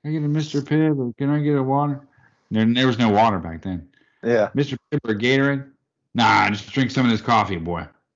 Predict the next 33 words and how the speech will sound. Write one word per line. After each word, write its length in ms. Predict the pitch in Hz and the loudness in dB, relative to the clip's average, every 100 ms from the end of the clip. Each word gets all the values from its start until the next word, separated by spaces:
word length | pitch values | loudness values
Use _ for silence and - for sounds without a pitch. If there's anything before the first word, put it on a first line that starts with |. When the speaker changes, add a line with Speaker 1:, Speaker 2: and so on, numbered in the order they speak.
| _ _ _ _ _ _ _ _ _ _ _ - | _ _ _ _ _ _ _ _ _ _ _ -14
Speaker 1:
Still, 1500 | - - - - - - - - - - - - - 214 | -14 -18 -16 -16 -18 -20 -20 -20 -14 -14 -14 -18 -8 -6
like, 200 | 175 - _ | -6 -10 _
fucking 300 | 170 151 139 | -2 0 0
twenty 240 | 156 175 160 | 0 2 2
minutes 200 | 165 151 | 0 0
down 200 | 165 147 | 2 2
the 60 | 139 | 4
road, 220 | 202 208 | 4 4
I 100 | 165 | 4
gotta 180 | 175 170 | 2 2
piss. 400 | 214 220 143 - _ - - - _ 831 659 381 | 2 2 0 -6 _ -20 -20 -20 _ -20 -14 -4
Speaker 2:
Yeah. 180 | 359 | 0
Speaker 1:
Fucking 140 | 233 226 | 0 -2
drink 160 | 226 233 _ - | -6 -12 _ -10
a 40 | |
cup 100 | 247 240 | -10 -8
of 100 | 233 | 0
coffee. 400 | 285 285 226 131 | 4 4 4 4
Who 160 | 262 | 2
gives 220 | 240 226 | 2 2
their 140 | 185 165 | 2 2
kid 220 | 170 131 - | 0 -2 0
black 260 | 139 143 | 0 2
coffee 400 | - 139 135 110 | 2 4 4 2
at 80 | 95 | -2
nine 360 | 104 107 110 110 | 0 2 2 0
years 220 | 104 98 | -2 0
old? 320 | 101 95 - _ _ _ _ _ _ _ _ - | -2 -2 -6 _ _ _ _ _ _ _ _ -4
Fuck 140 | 311 | 0
is 160 | 214 202 | 2 4
wrong 300 | 226 277 277 | 4 4 4
with 200 | 233 92 | 0 -4
you? 200 | 85 | -6